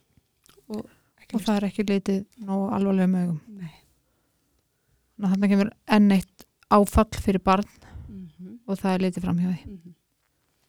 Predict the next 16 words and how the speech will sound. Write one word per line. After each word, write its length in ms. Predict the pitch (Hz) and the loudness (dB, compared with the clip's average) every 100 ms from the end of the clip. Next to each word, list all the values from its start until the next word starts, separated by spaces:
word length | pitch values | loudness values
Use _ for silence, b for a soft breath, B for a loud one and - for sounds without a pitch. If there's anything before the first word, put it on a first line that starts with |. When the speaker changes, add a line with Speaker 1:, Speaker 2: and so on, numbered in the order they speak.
| _ _ - | _ _ -12
Speaker 2:
Já. 160 | 214 202 - _ _ _ _ _ _ _ _ _ _ _ _ _ _ _ | -10 -10 -12 _ _ _ _ _ _ _ _ _ _ _ _ _ _ _
Hvernig, 600 | - 247 247 247 240 233 - | 0 0 4 8 8 8 6
nú 360 | 220 226 208 226 _ - | 6 8 6 0 _ -18
svona 380 | - 208 196 190 | 0 4 4 4
langar 300 | 196 202 190 | 2 2 4
mig 180 | 185 175 | 4 4
að, 280 | 175 170 - _ _ _ _ _ _ _ _ _ 214 | 2 0 -2 _ _ _ _ _ _ _ _ _ 0
nú 80 | |
fór 180 | 202 214 | 6 8
ég 60 | 208 | 8
með 140 | 202 190 | 8 8
þér 20 | |
á 60 | |
fund 240 | 185 165 - | 6 2 0
Speaker 1:
Mhm. 480 | - 214 208 220 240 _ _ _ _ _ 214 | -8 -10 -12 -18 -18 _ _ _ _ _ 0
Speaker 2:
í, 300 | 196 180 | 2 0